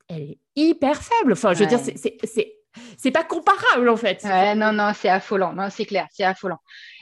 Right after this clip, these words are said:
Speaker 2: Et, euh, tu vois, je, moi, je le vois parce que tu, je, je mets un peu les mêmes contenus, du coup. Donc, je mets, par exemple, le, le petit doodle de chaque mois sur Instagram.
Speaker 1: Ouais.
Speaker 2: Je vois que le,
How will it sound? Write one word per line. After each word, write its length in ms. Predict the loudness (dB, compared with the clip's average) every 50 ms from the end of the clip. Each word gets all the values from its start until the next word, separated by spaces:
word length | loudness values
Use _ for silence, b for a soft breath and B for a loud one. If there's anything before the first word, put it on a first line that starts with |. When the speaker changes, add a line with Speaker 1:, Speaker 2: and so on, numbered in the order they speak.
| B _ -4
Speaker 2:
Et, 260 | -2 0 2 2 2
euh, 100 | 2 0 -4
tu 80 | 0 2
vois, 220 | 4 6 6 4
je, 120 | 2 0
moi, 140 | -2 -2 -2
je 80 | 2 2
le 80 | 2
vois 180 | 2 4 2 0
parce 120 | 0 -2 -6
que 80 | -8
tu, 160 | -10 -12 -12 -14 -10
je, 160 | -2 0 0 0 0
je 140 | 0 2 4
mets 120 | 4 6
un 100 | 4 4
peu 100 | 4 4
les 100 | 4 4
mêmes 200 | 4 2 -2 -4
contenus, 300 | -6 -4 -2 0 0 0
du 100 | -2 -4 -8
coup. 120 | -12 -12
Donc, 180 | -10 -10 -12 -10
je 140 | -4 -2 2
mets, 240 | 4 4 4 4 2
par 140 | 0 0 0
exemple, 260 | 0 0 0 -2 -2
le, 300 | -2 -4 -4 -4 -6 -6
le 180 | -8 -8 -10 -12
petit 220 | -12 _ -6 -4
doodle 340 | -2 0 2 4 4 2 2
de 80 | 0 -4
chaque 300 | -4 -4 -4 -6 -4 -6
mois 280 | -4 -2 0 -2 -2
sur 240 | -4 -8 -14 -14 -12 -12
Instagram. 520 | -12 -10 -6 -4 -2 0 0 0 -2 -2 -6
Speaker 1:
Ouais. 60 | -8 -12 B B B B B B -2
Speaker 2:
Je 120 | 0 0
vois 200 | 2 4 2 2
que 160 | 2 0 0
le, 240 | 2 2 4 2 2